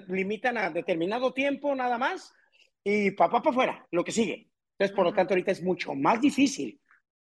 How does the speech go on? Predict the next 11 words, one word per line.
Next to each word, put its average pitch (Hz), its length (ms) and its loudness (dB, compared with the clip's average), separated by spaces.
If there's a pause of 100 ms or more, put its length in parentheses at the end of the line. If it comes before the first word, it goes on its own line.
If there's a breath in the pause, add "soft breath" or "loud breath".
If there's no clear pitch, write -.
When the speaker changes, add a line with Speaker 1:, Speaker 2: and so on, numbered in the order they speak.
(340)
Speaker 1:
Es 285 160 2
fácil 320 280 2
que 165 120 2
te 180 120 0
conozcan, 180 480 2 (300)
es 190 120 2
fácil 190 360 4
que 185 120 -4
co-, - 280 -4
que 170 100 0
formes 190 460 0